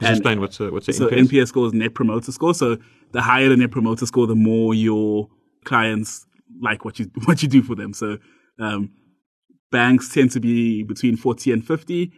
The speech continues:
Speaker 1: A very good business can be at, like, a, a seventy, eighty score. Um, that's, like, an excellent business is, like, an eighty plus. So banks generally are, are low. Maybe an example, Nedbank's digital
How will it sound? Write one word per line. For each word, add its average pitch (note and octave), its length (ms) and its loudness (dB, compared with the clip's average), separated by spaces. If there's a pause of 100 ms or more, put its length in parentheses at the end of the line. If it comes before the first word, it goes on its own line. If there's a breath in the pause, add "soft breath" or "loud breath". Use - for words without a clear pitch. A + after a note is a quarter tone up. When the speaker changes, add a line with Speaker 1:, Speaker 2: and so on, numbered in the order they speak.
(140 soft breath)
Speaker 1:
A A#2+ 80 -10
very B2+ 260 6
good A#2+ 200 0
business A2+ 320 -2
can A#2 160 -2
be A2 140 -2
at, G#2 80 -4
like, G#2 160 -8
a, G#2+ 160 -6
a A2+ 60 -16
seventy, A2+ 720 -2
eighty G#2+ 360 -8
score. G#2 340 -12 (440)
Um, G#2 200 -4
that's, G2+ 180 -8
like, A2 100 -8
an A2 140 -2
excellent G#2+ 340 -4
business G#2 240 -6
is, G2+ 100 -16
like, G2+ 100 -4
an - 120 -6
eighty G#2 240 -10
plus. G#2+ 320 -10 (500)
So D3+ 120 -4
banks C#3+ 420 2
generally C#3 360 4
are, C3 120 2 (100)
are A#2+ 100 -6
low. C#3 320 -2 (160)
Maybe C3+ 200 2
an C3 80 6
example, A#2+ 400 0
Nedbank's B2 540 0
digital A#2+ 680 0